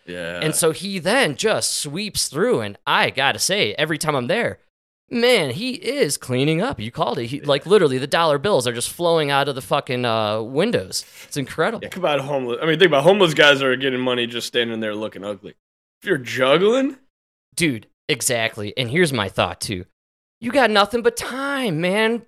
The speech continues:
Speaker 2: Build a craft. Become really good at something. This guy obviously
Speaker 1: Good
Speaker 2: picked,
Speaker 1: call.
Speaker 2: you know, he picked something. He figured, "I got nothing but time all day long. I'm gonna try and
Speaker 1: I
Speaker 2: make
Speaker 1: can
Speaker 2: some
Speaker 1: find
Speaker 2: cash."
Speaker 1: three objects.
Speaker 2: Yeah, <laughs> exactly.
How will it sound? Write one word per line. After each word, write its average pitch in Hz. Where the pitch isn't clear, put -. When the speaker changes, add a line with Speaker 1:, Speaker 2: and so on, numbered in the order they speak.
Speaker 2:
Build 294
a 285
craft. 262
Become 277
really 277
good 220
at 185
something. 120
This 131
guy 233
obviously 143
Speaker 1:
Good -
Speaker 2:
picked, 135
Speaker 1:
call. 151
Speaker 2:
you 165
know, 202
he 294
picked 277
something. 254
He 226
figured, 220
"I 147
got 147
nothing 165
but 202
time 120
all 120
day 127
long. 104
I'm 139
gonna 123
try 113
and 101
Speaker 1:
I -
Speaker 2:
make -
Speaker 1:
can 196
Speaker 2:
some -
Speaker 1:
find 139
Speaker 2:
cash." 147
Speaker 1:
three 127
objects. 113
Speaker 2:
Yeah, -
<laughs> -
exactly. -